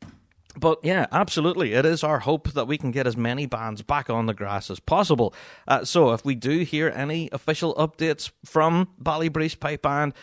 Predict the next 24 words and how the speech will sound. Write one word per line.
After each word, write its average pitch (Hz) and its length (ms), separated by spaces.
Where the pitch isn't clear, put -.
uh, 123 180
yeah, 147 280
we 127 100
will 117 120
certainly 147 340
let 120 180
you 117 100
folks 101 280
know, 127 240
uh, 113 180
because 101 240
we 123 140
would 135 100
be 107 120
very 120 340
excited 98 360
to 95 60
see 110 140
them 101 160
back 92 240
on 104 140
the 98 60
grass 90 300
again. 113 280